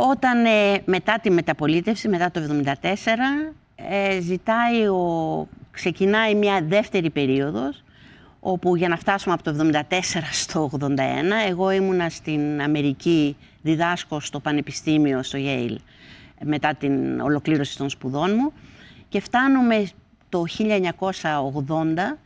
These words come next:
που έρχομαι στην Ελλάδα για, με άδεια από το Πανεπιστήμιο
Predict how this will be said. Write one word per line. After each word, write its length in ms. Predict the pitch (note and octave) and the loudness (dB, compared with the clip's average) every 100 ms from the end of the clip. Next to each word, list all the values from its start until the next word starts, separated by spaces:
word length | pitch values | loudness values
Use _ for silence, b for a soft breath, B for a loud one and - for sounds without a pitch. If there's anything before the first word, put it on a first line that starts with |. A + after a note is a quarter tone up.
| b b b b | b b b b
που 120 | G3+ | -2
έρχομαι 680 | - A3+ B3 - A3 G3+ F3+ | 2 2 0 0 0 2 0
στην 260 | - - E3 | -4 -4 -2
Ελλάδα 840 | D#3 D#3+ F3+ F#3+ F3 D#3+ C#3+ C#3+ - _ _ - | -2 -2 0 0 0 -2 -2 -6 -14 _ _ -10
για, 560 | - D#3+ D#3+ D3 C#3+ | -6 -2 -2 -2 -4
με 180 | C3+ D3 D#3 E3 F#3 | -2 -2 0 0 0
άδεια 200 | E3+ D#3 | 2 0
από 100 | - | -2
το 60 | |
Πανεπιστήμιο 920 | D3 C#3+ C3+ - - D3 E3+ G#3 D4+ | -4 -4 -4 -8 -4 -2 0 -2 -4